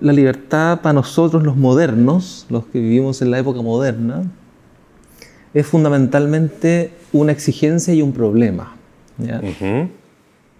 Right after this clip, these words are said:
Speaker 1: Y creo que ahí uno podría trazar una suerte de genealogía sobre la cuestión de la libertad, donde yo me atrevería a decir que hay dos maneras de pensarla, o incluso tres maneras, ¿no? Pero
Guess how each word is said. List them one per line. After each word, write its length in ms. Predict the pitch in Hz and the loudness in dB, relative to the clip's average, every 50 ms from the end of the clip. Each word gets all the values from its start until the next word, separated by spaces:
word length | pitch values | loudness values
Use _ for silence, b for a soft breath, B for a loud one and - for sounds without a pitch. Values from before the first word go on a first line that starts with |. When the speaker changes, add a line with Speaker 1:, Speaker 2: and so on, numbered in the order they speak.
| _ _ - - | _ _ -18 -4
Speaker 1:
Y 120 | - 139 117 | -4 -2 -2
creo 300 | - 143 160 175 170 - | 2 2 2 2 2 2
que 100 | 160 147 | 2 2
ahí 300 | 147 151 170 180 190 190 | 4 4 4 6 4 4
uno 200 | 185 180 175 147 | 4 4 4 4
podría 320 | 147 147 143 147 151 156 | 4 4 4 4 2 0
trazar 400 | 147 - 131 - - - 147 147 | 0 -2 -6 -6 -4 -2 -2 0
una 180 | 151 156 147 139 | 0 0 -2 -2
suerte 360 | - - 139 135 - - 143 | -2 -4 -4 -4 -2 -6 -6
de 20 | |
genealogía 680 | - - 143 131 123 120 - - - 151 151 151 151 147 | -4 -4 -4 -4 -4 -4 -6 -6 -2 0 0 0 0 -2
sobre 240 | 151 - 135 127 120 | -4 -4 -4 -4 -2
la 80 | 123 | -2
cuestión 320 | 120 120 120 - 143 135 135 | -4 -4 -6 -6 -6 -4 -2
de 60 | 135 | -2
la 100 | 131 123 | -2 -2
libertad, 640 | 120 117 113 113 - - - - 143 151 175 196 233 240 - - _ _ _ b b b b b b b b b b b b b b b b | -2 -2 -2 -4 -8 -12 -8 -6 -6 -4 -4 -4 -6 -8 -12 -20 _ _ _ b b b b b b b b b b b b b b b b
donde 240 | - 135 131 131 135 | -4 -2 0 0 2
yo 80 | 151 165 | 2 2
me 60 | 180 | 2
atrevería 420 | 175 - 175 156 151 160 170 175 | 2 2 2 2 4 4 4 4
a 40 | 170 160 | 4 2
decir 300 | 143 - 185 175 - - | 2 0 -2 -2 -2 0
que 100 | - 160 | 0 2
hay 100 | 147 135 | 2 2
dos 420 | 127 123 127 156 165 175 165 160 | 0 0 0 0 0 0 0 0
maneras 580 | 175 170 160 151 147 151 160 160 170 170 160 151 | 0 0 0 0 0 0 2 2 2 2 2 2
de 100 | 156 143 | 0 0
pensarla, 960 | 143 139 127 120 117 - - - 156 135 117 113 113 120 123 135 147 151 - - - | 0 0 0 0 -2 -2 -2 -2 0 0 2 0 0 -2 -4 -6 -6 -8 -10 -8 -4
o 100 | 143 135 | -2 -2
incluso 440 | 131 117 - 160 170 - 175 147 - | -2 0 0 0 0 2 0 -2 0
tres 200 | - 175 170 175 | 0 0 2 2
maneras, 520 | 180 160 147 147 139 120 107 101 110 117 110 104 | 2 0 0 0 0 0 0 -2 -6 -8 -10 -10
¿no? 340 | - 117 120 135 160 185 202 202 - b b b b b b b b b b _ - | -8 -6 -6 -6 -6 -10 -12 -14 -16 b b b b b b b b b b _ -8
Pero 320 | - 123 123 127 127 123 | -4 -2 0 0 -2 -4